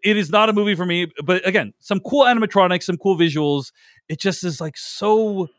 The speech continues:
little happens during the movie. And what does happen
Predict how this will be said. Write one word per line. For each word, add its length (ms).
little 480
happens 420
during 240
the 60
movie. 340
And 240
what 180
does 280
happen 560